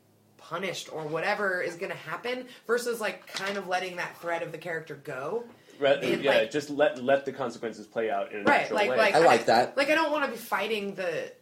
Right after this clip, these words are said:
Speaker 1: the, the
Speaker 2: The
Speaker 1: G M,
Speaker 2: plot.
Speaker 1: and I don't wanna
Speaker 2: Yeah.
Speaker 1: be fighting the plot, but if it actually makes sense that your character is,
Speaker 3: To
Speaker 1: like,
Speaker 3: your character.
Speaker 1: they're per-,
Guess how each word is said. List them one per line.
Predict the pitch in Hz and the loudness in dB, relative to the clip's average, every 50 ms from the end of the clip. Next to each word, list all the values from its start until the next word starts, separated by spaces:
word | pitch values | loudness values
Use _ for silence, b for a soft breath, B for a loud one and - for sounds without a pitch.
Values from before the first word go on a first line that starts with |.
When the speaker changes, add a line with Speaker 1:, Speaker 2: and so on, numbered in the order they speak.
| _ - | _ -8
Speaker 1:
the, | 175 165 165 160 156 - - - _ _ - - 147 | -6 -6 -6 -6 -8 -10 -12 -16 _ _ -20 -20 -14
the | 147 165 | -8 -6
Speaker 2:
The | - - | -6 -4
Speaker 1:
G | - - | -2 2
M, | 131 120 | 2 4
Speaker 2:
plot. | - - - 254 226 196 | 4 4 4 4 2 0
Speaker 1:
and | 180 190 | -2 -4
I | 196 208 233 | -4 -2 -2
don't | 254 | 0
wanna | 254 247 226 | 0 0 0
Speaker 2:
Yeah. | 208 | -2
Speaker 1:
be | 185 - | -2 0
fighting | - 202 190 - | 0 0 0 0
the | 165 156 | -4 -10
plot, | - - 294 294 - - | -6 -2 -2 -2 0 -2
but | - 190 | -4 -8
if | 185 165 | -8 -8
it | 196 190 | -8 -8
actually | - - 220 - - 208 185 | -8 -8 -8 -8 -10 -10 -10
makes | 180 170 156 156 - | -10 -12 -12 -14 -14
sense | - - 247 269 285 226 180 - - | -12 -6 -4 -2 -2 -4 -6 -8 -12
that | - 160 - | -12 -8 -8
your | 190 196 | -8 -8
character | 196 - 311 - - 202 | -6 -6 -8 -6 -6 -8
is, | 175 - 226 254 - | -6 -4 -4 -2 0
Speaker 3:
To | - 135 | 0 0
Speaker 1:
like, | 131 | 2
Speaker 3:
your | 120 107 92 | 2 0 0
character. | - 104 - 277 | 0 0 0 2
Speaker 1:
they're | 302 294 294 | 2 0 0
per-, | 294 - - - 294 294 | -2 -8 -8 -8 -8 -6